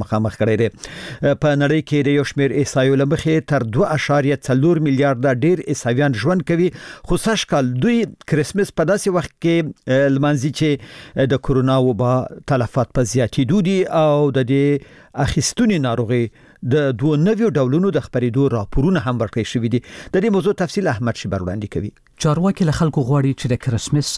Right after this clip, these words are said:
Speaker 2: او د نوي کال د لمانځلو لپاره سره راټول نشي، ځکه چې کرونا وبا په نړۍ کې په چټکۍ په خپرېدو ده. په داسې حال کې چې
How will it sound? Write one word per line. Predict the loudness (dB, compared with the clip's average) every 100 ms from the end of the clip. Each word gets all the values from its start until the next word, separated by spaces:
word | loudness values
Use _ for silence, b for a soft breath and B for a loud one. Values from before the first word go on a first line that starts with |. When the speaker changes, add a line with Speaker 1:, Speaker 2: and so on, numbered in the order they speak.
| -2
Speaker 2:
او | 0
د | 2
نوي | 2 0 -2
کال | -2 0
د | 0
لمانځلو | 2 0 0 2 0
لپاره | 0 -2 -2
سره | -2 -2 -2
راټول | -2 0 2 2
نشي، | 2 0 0
ځکه | 0 -2
چې | -4 -2
کرونا | 2 2 2
وبا | 0 0
په | 0 0 2
نړۍ | 2 0
کې | -2
په | -2
چټکۍ | -2 -2 -2 -2 -2
په | -4
خپرېدو | 0 0 2 0 -2
ده. | -6 B B B B B B -2
په | 0
داسې | 0 0
حال | 0
کې | 0 -2
چې | -2